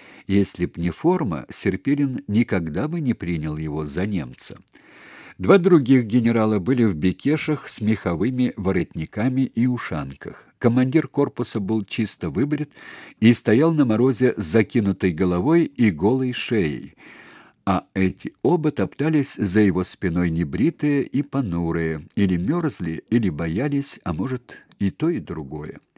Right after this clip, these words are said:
Серпилин, сообщив через переводчика своё звание и должность, выслушал фамилии, звания и должности всех трёх генералов.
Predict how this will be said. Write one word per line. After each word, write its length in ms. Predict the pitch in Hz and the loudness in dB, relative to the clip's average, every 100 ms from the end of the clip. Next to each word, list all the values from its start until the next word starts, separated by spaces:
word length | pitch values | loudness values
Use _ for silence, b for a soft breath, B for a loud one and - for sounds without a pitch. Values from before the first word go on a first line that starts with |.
| B B B B B B | B B B B B B
Серпилин, 680 | - 160 165 208 190 175 139 | 2 4 4 2 2 0 -2
сообщив 520 | - - 151 - 165 135 | -4 0 0 2 0 2
через 320 | - 131 - | 0 0 0
переводчика 720 | 131 123 123 123 - - 110 - | 2 4 4 2 0 0 0 0
своё 320 | - 104 101 | 0 4 6
звание 480 | 87 - 92 85 85 | 4 2 2 2 0
и 40 | |
должность, 640 | 78 151 160 160 160 - 92 | 0 0 0 -2 -4 -4 2
выслушал 600 | 110 113 - 98 - 85 | 4 4 0 -4 -4 -8
фамилии, 640 | - 82 87 151 165 151 | -6 -4 0 2 2 -2
звания 560 | 82 80 107 127 127 | -2 0 0 2 2
и 40 | 104 | 2
должности 840 | 80 117 - 120 117 - 123 117 - | 2 0 0 -4 -6 -2 -2 -2 -6
всех 340 | - 107 135 | -2 0 0
трёх 420 | - 92 95 98 - | -4 0 0 0 -4
генералов. 640 | 87 214 76 71 64 - | -2 0 -2 -6 -12 -16